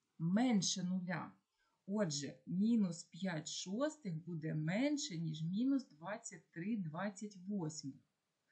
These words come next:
Тож, мінус п'ять шостих буде розташовано лівіше на координатній осі,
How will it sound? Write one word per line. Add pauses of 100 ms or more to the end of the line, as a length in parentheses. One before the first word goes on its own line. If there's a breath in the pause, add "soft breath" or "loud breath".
(600 loud breath)
Тож, (220)
мінус
п'ять
шостих
буде
розташовано
лівіше (120)
на
координатній
осі,